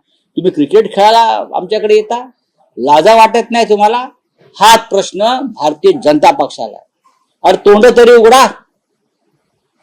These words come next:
विरोध तरी करा. हिंदुत्ववादी आहात ना? ते जे बाडगे बसलेले आहेत सरकारमध्ये महाराष्ट्राच्या शिवसेना म्हणून, बाळासाहेब ठाकरेंचा विचार घेऊन वगैरे,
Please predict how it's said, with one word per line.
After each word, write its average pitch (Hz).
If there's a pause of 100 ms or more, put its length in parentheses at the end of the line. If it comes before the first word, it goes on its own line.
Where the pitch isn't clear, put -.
(1040)
विरोध 254
तरी 254
करा. 247 (1120)
हिंदुत्ववादी 226
आहात 214
ना? 247 (840)
ते 185
जे 220
बाडगे 190 (200)
बसलेले 226
आहेत 180
सरकारमध्ये 185
महाराष्ट्राच्या 175
शिवसेना 180
म्हणून, 170 (560)
बाळासाहेब 185
ठाकरेंचा 180
विचार 170
घेऊन 165
वगैरे, 160